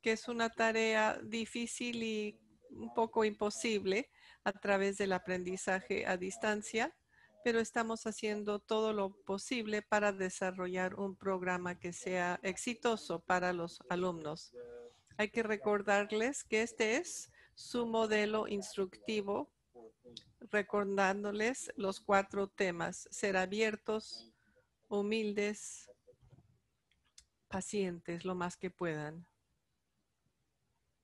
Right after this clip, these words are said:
Ahora, como pueden ver en la pantalla, aquí están todos los departamentos. Tienen un video corto acerca de su programa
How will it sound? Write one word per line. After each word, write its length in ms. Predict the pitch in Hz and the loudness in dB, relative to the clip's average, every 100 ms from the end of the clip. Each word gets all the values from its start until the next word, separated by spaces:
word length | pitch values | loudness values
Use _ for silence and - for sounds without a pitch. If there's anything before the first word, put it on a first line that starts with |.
| _ _ _ _ _ _ _ _ _ _ _ _ _ _ _ _ 170 160 _ _ _ _ 151 180 - 339 - - - 294 - - - 165 | _ _ _ _ _ _ _ _ _ _ _ _ _ _ _ _ -16 -16 _ _ _ _ -18 -16 -14 -16 -16 -20 -20 -20 -20 -20 -18 -4
Ahora, 420 | 233 226 220 226 - | 0 2 2 0 0
como 340 | 226 226 220 | 0 0 6
pueden 320 | 233 233 240 | 8 8 6
ver 160 | 233 233 | 2 2
en 140 | 233 | 2
la 180 | 226 214 | 2 2
pantalla, 800 | 208 208 202 208 208 220 269 311 208 | 2 0 4 4 4 4 2 0 -2
aquí 280 | 220 202 220 | -4 -2 0
están 360 | 214 - 214 208 | 0 2 0 2
todos 640 | 220 214 220 220 226 - - | 0 2 2 0 -2 -10 -4
los 400 | 214 208 208 - | 0 0 -2 -8
departamentos. 1160 | 208 202 202 196 214 202 214 214 - 285 - - - - - - - | -2 2 2 2 2 4 2 0 0 0 -2 -14 -16 -16 -18 -20 -10
Tienen 560 | - 220 214 220 220 214 - - | 0 2 2 0 -2 -6 -12 -6
un 280 | 214 214 | -4 -2
video 640 | 214 214 208 208 208 208 - | -2 0 0 0 0 -2 -2
corto 560 | 220 220 226 - 262 415 | 0 0 -2 -2 0 2
acerca 560 | - 208 214 202 - 214 | -2 0 -2 -2 0 2
de 140 | 196 | 2
su 320 | - 202 185 | 0 -2 0
programa 680 | - 190 185 185 185 202 302 | 0 0 2 2 2 0 -2